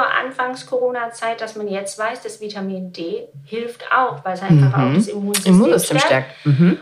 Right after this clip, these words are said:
Speaker 1: Und deswegen ist bei allen Rezepten, ich meine,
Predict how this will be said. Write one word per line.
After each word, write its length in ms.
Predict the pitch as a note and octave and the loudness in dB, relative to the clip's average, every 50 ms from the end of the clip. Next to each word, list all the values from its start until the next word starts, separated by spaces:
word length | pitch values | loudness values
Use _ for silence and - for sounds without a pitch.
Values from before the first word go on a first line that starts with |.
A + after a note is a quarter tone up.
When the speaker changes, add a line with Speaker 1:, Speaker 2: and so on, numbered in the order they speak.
| - - | -4 -2
Speaker 1:
Und 200 | C#4 D4 C4+ B3 | 0 2 2 4
deswegen 440 | B3 B3 - - C4+ C#4+ C#4+ D4 - | 2 2 0 0 0 0 2 0 0
ist 180 | C4 - - | -2 -2 0
bei 60 | B3 A#3 - - G#3+ | 0 0 0 0 0
allen 200 | B3+ C#4+ D4+ D4+ | 0 0 0 0
Rezepten, 580 | D4+ - - - C4+ C#4 C#4 - - - D#4 D#4+ E4 E4 | 0 0 0 0 -2 -2 -2 -4 -8 -4 -4 -2 -2 -2
ich 480 | D#4+ - - - - - _ _ - | -6 -10 -14 -20 -20 -20 _ _ -8
meine, 300 | G#3 G3+ G3+ G#3 G#3 - | -4 -2 -2 -2 -4 -8